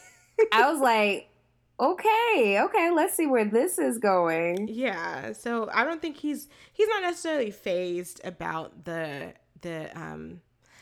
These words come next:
Speaker 1: the unemployment office, 'cause he ends up just going into, like, a construction site or something like that,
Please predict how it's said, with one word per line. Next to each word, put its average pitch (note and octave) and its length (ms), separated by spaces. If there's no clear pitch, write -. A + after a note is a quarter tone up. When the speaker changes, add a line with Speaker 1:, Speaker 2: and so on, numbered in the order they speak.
Speaker 1:
the G#3+ 160
unemployment F3 720
office, E3+ 320
'cause B3 120
he D4 100
ends D4 120
up A#3 80
just G3 200
going F3 220
into, E3+ 480
like, E3 280
a E3+ 100
construction C4+ 640
site E4 360
or D4 80
something D#4+ 280
like D#4 220
that, D#4+ 400